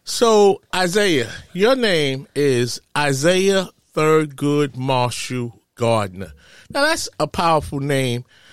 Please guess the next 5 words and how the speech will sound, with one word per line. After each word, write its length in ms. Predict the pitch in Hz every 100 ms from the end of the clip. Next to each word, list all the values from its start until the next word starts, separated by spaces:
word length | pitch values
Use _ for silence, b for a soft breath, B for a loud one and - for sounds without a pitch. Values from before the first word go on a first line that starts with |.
| b b
And 140 | 165 160
Sojourner, 800 | - 165 135 160 196 180 175 151 -
your 340 | 147 185 302 302
name 520 | 160 127 123 123 117 - _ _ _ _ _ _ -
is 340 | 165 156 147